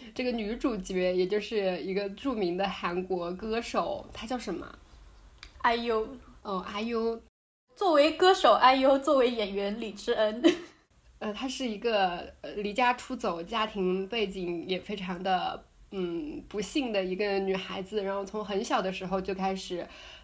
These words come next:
Speaker 1: 做性工作者，然后后来她就怀孕了，然后那个，嗯，就是，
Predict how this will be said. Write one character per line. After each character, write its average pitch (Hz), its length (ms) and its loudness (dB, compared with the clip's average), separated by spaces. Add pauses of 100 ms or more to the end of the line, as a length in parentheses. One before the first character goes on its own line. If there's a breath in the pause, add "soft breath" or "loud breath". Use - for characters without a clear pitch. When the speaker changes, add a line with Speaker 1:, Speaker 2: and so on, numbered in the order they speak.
Speaker 1:
做 190 240 0
性 190 180 -2
工 196 140 0
作 202 160 0
者， 180 320 -6 (280 loud breath)
然 190 140 2
后 214 480 0 (200 loud breath)
后 226 200 -2
来 196 140 2
她 196 120 -8
就 254 120 -4
怀 175 260 0
孕 233 340 -2
了， 170 200 -6 (240 loud breath)
然 196 100 -2
后 202 140 -2
那 226 280 -4
个， 208 300 0 (100)
嗯， 190 480 -2
就 214 140 -8
是， 196 500 -2